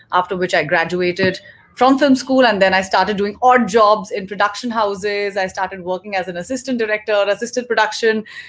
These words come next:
uh, production assistant, casting assistant. I think I've done all assistant jobs <laughs> before I kind of figured out what is it that, h-, how do I go about in the Hindi film industry? Um, so opportunities were very ra-, less.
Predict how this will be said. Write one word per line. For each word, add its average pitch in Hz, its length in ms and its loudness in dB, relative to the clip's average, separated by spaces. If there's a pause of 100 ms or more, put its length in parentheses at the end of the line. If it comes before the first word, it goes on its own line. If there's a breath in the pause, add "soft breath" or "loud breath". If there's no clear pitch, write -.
(160 loud breath)
uh, 190 180 4
production 233 400 0
assistant, 247 460 2
casting 240 340 2
assistant. 247 400 0
I 254 80 4
think 302 160 2
I've 277 100 2
done 294 200 2 (120)
all 330 220 6
assistant 254 480 -4
jobs 180 480 0
<laughs> - 120 -10
before 277 400 2
I 262 200 2 (320 loud breath)
kind 277 200 2
of 311 140 -4
figured 247 300 -4
out 277 160 -2
what 226 180 -2
is 262 120 -6
it 269 120 -6
that, 247 140 -4
h-, - 340 -12
how 247 140 2
do 269 180 -4
I 202 380 0
go 208 160 0
about 196 320 0
in 202 100 -8
the 196 80 -6
Hindi 190 240 -8
film 185 240 -10
industry? 180 540 -6 (420 soft breath)
Um, 180 500 -2
so - 220 -4
opportunities 302 680 -4
were 269 80 0
very 190 260 2
ra-, 170 200 0
less. 185 360 -2